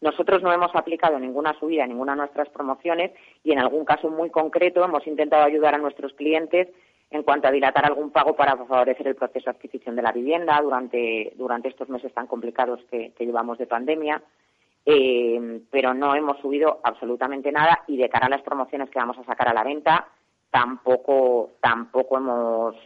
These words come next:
eh, hemos incrementado en absoluto el precio de la vivienda, si bien tampoco lo hemos bajado. O sea, no es a, al precio de los suelos que hemos comprado y a, y a la construcción que, como sabes,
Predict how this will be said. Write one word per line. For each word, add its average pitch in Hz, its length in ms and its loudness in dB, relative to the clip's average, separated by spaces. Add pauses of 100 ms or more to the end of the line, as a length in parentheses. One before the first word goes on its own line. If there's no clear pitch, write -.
(600)
eh, 127 220 4
hemos 139 280 -2
incrementado 135 640 0
en 131 80 -2
absoluto 127 340 -4
el 120 80 0
precio 123 240 -4
de 117 60 -2
la 120 80 0
vivienda, 143 400 -2
si 127 80 -10
bien 120 160 -8
tampoco 110 300 -8
lo 110 60 -8
hemos 101 160 -16
bajado. 92 420 -10
O - 20 -20
sea, 101 160 -8
no 104 120 -12
es - 40 -20 (2750)
a, 98 560 2
al 107 140 -4
precio 113 280 -6
de 104 40 0
los 95 120 -6
suelos 110 240 -4
que - 100 -14
hemos 110 160 -10
comprado 120 720 0
y 110 120 -6
a, 95 360 -2
y 110 60 -6
a 98 40 -4
la 92 120 -10
construcción 92 460 -18
que, 98 100 -10
como 92 200 -14
sabes, 101 340 -8